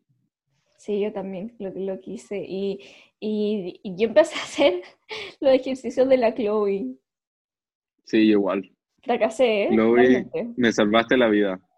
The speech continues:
Speaker 2: Me salvaste la vida. Ay.
Speaker 1: No, yo, yo fracasé. Fracasé.
Speaker 2: De verdad,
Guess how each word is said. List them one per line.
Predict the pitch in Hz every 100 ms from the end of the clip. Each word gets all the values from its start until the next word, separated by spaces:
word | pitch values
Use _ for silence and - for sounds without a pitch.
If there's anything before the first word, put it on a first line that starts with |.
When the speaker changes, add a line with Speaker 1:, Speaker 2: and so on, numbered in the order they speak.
| _
Speaker 2:
Me | 104 98
salvaste | 98 98 104 113
la |
vida. | 101 92 - _
Ay. | - 80
Speaker 1:
No, | 208 190
yo, | 185 190
yo | 175 214
fracasé. | 240 240 240 - 165 - _ _ _ -
Fracasé. | 220 240 294 285 _ _ _ _ _ _ _ _ _ _ _ _ _
Speaker 2:
De | 113 113
verdad, | 107 104 120 156